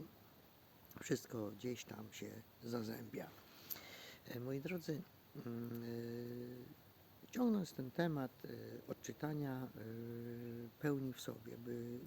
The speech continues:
ze sobą samym być szczęśliwym. <clears throat> Wiecie, <clears throat> ja kocham spotykać się <clears throat> z drugim człowiekiem. E, wtedy, e, piszę przez duże C,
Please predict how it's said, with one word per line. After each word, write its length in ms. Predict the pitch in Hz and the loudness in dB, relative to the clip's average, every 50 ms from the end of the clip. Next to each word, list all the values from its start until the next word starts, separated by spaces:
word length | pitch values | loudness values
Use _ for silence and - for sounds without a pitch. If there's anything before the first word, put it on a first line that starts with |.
| - 117 | -6 -2
ze 140 | 110 131 | -2 -2
sobą 300 | - - 170 160 151 135 | 2 2 2 4 4 2
samym 360 | 123 - - 131 123 120 113 110 110 110 | 0 0 -2 -2 -2 -2 -4 -6 -8 -8
być 300 | 110 117 110 - - - - - | -8 -8 -8 -10 -12 -12 -10 -8
szczęśliwym. 600 | - - - - 110 - - 147 - - - - - - - - - - - - - - - - - - - - - - - - - - | -8 -4 -4 -4 -4 -4 -6 -8 -8 -10 -10 -12 -14 -16 -16 -18 -18 -18 -16 -14 -14 -12 -10 -10 -10 -8 -8 -8 -8 -8 -10 -10 12 12
<clears throat> 220 | - 185 160 135 | 12 12 12 12
Wiecie, 320 | 131 165 - - 151 139 - - - - - 208 185 156 | 10 4 6 8 8 8 8 6 4 12 12 12 12 12
<clears throat> 320 | 127 120 127 139 - - | 12 8 2 0 0 2
ja 200 | 160 175 196 185 | 4 6 4 4
kocham 420 | - - 196 196 - 185 165 151 | 4 4 4 8 10 8 8 8
spotykać 480 | - - - 135 - - 151 - 143 - | 6 4 2 2 2 4 6 6 6 6
się 300 | - - 139 127 120 123 - - - - 226 | 6 8 8 8 8 6 2 6 12 12 12
<clears throat> 260 | 220 165 120 107 107 110 | 12 12 12 12 6 2
z 60 | 123 | 2
drugim 320 | 127 156 170 151 151 139 131 | 4 4 4 6 4 4 4
człowiekiem. 720 | - - 139 110 113 104 101 - - 131 147 165 175 180 - - - - - - - - - - - - - - - - - - - - - - - - - - - - - - - | 6 6 6 8 8 4 2 4 2 2 2 2 0 -4 -8 -10 -18 -20 -20 -20 -20 -18 -20 -20 -20 -18 -18 -18 -18 -16 -16 -16 -16 -16 -16 -14 -14 -14 -14 -12 -12 -14 -14 -10 -4
E, 380 | - - 113 113 110 110 110 104 | 2 4 6 8 8 8 6 4
wtedy, 580 | - - 131 113 117 113 110 107 107 113 113 117 110 107 107 117 113 117 113 117 | 6 4 4 6 8 8 8 8 6 6 2 2 0 0 0 0 0 0 -2 -4
e, 120 | 117 - | -4 -6
piszę 320 | - - - - - 117 107 | -6 -6 -4 2 2 2 2
przez 280 | - - 120 107 113 | 4 4 4 4 4
duże 420 | 117 123 139 120 113 117 113 110 107 - | 4 4 6 6 8 10 10 10 10 8
C, 340 | - - - 113 120 139 | 4 8 10 10 10 10